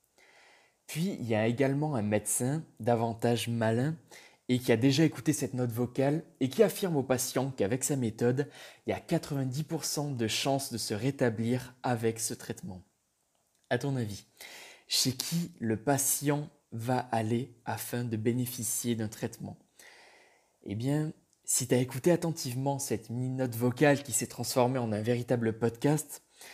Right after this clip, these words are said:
tu me diras, eh bien, le deuxième traitement. Alors que les chances de se rétablir et d'y laisser la vie sont exactement pareilles avec les deux cas. Maintenant, ça n'a plus de secret. Si t'es arrivé à la fin de ce podcast,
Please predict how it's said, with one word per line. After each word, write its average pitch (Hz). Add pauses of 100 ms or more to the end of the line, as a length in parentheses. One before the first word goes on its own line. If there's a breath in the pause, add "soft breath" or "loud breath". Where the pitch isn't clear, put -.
(260 loud breath)
tu 160
me 175
diras, 135 (300)
eh 127
bien, 123
le 123
deuxième 123
traitement. 104 (520 loud breath)
Alors 143
que 131
les 117
chances 135
de 110
se -
rétablir 131 (120)
et 120
d'y 120
laisser 127
la 117
vie 127 (120)
sont -
exactement 131
pareilles 113 (140)
avec 110
les 110
deux 104
cas. 95 (680 loud breath)
Maintenant, 120
ça -
n'a 95
plus 147
de 135
secret. 139 (220)
Si -
t'es 113
arrivé 120
à 131
la 117
fin -
de 120
ce 123
podcast, 123